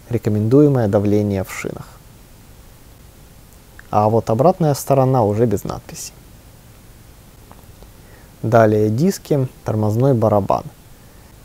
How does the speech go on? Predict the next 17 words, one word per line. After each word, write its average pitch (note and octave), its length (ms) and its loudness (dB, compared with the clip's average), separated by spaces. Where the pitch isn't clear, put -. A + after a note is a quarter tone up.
Я A#2 180 6
бы B2+ 140 6
рекомендовал A#2 680 2
срезать A2+ 460 2
гребень A#2+ 460 2
с G2+ 60 -4
дисков A2 420 -4
и D#3 100 0
собирать A2+ 480 2
покрышку A2+ 500 -4
полностью, - 600 -6
потом E3+ 320 -2
просто C3 320 0
вставлять G#2+ 480 -2
в - 80 -20
нее G#2 220 -2
диск. - 400 -12